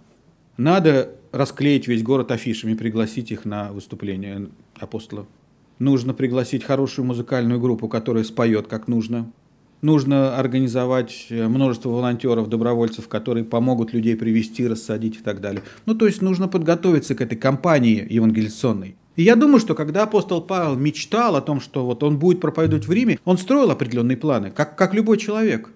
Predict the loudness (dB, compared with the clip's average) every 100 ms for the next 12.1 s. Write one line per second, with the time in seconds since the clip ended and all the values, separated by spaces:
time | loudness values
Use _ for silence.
0 | 0 2 4 4 4 2 0 -8 _ _
1 | 0 2 4 4 4 0 2 2 2 -2
2 | -2 -2 -2 0 0 0 -2 0 -2 0
3 | 0 0 2 2 0 0 0 2 -2 -6
4 | -16 -6 4 8 8 8 6 4 4 4
5 | 4 4 4 0 0 2 2 2 2 0
6 | -2 -2 0 0 0 0 0 0 0 -2
7 | -8 -6 -2 0 0 0 -2 0 -2 -2
8 | -6 -4 -4 -2 -2 -4 -8 -6 -4 -6
9 | -8 -14 _ _ _ -4 -4 0 -2 -2
10 | -4 -4 -4 -6 -8 -18 _ -4 -2 -2
11 | -4 -2 -4 -2 -2 -2 -4 -6 -4 -4
12 | -6